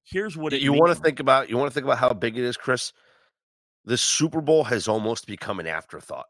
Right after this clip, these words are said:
Speaker 2: for at
Speaker 1: Yeah.
Speaker 2: least, at least the past couple of days. And I'm
Speaker 1: Mm-hmm.
Speaker 2: sure as we go throughout the week, we're gonna get more into the big game, obviously. But for the, you know,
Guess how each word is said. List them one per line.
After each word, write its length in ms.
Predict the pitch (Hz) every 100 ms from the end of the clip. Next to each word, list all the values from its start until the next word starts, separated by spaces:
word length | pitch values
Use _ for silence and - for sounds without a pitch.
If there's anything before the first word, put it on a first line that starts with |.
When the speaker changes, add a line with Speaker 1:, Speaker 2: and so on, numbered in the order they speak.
| _ _ _ _ _ _
Speaker 2:
for 140 | 147 123
at 140 | 104 113 147
Speaker 1:
Yeah. 180 | - -
Speaker 2:
least, 160 | - _ _ _ -
at 160 | 131
least 240 | 135 175 -
the 80 | -
past 380 | 117 104 -
couple 320 | - - 92 80
of 80 |
days. 320 | - 65 50 - 131 135
And 100 | 113
I'm 60 |
Speaker 1:
Mm-hmm. 20 | 117
Speaker 2:
sure 240 | - 139
as 120 | 123
we 100 | 120
go 200 | 104 123
throughout 340 | - 123 113 -
the 80 |
week, 300 | 104 107 104
we're 80 | 101
gonna 200 | 92 127
get 200 | 90 101
more 300 | 95 95 113
into 520 | - 104 - 123 120 -
the 80 | 110
big 220 | 104 117
game, 260 | 113 127 127
obviously. 640 | 117 120 143 - 156 156 _ _ _ _ -
But 100 | 123
for 100 | 147
the, 140 | 120 _ _ 90
you 120 | 131
know, 200 | 139 123